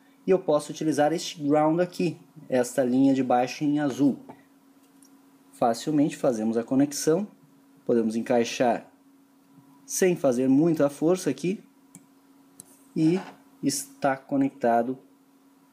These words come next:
o R três. O R quatro, que é trezentos e trinta K, vai neste nó aqui.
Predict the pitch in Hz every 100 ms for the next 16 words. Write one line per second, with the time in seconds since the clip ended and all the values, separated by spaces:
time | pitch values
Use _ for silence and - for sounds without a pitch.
0 | _ _ _ 117 117 110 139 139 104 -
1 | - - - _ _ _ _ _ _ _
2 | - 202 202 196 196 170 151 143 147 135
3 | 143 135 127 123 123 131 131 131 151 -
4 | 135 160 160 123 135 135 160 196 - 180
5 | 147 151 160 - 147 -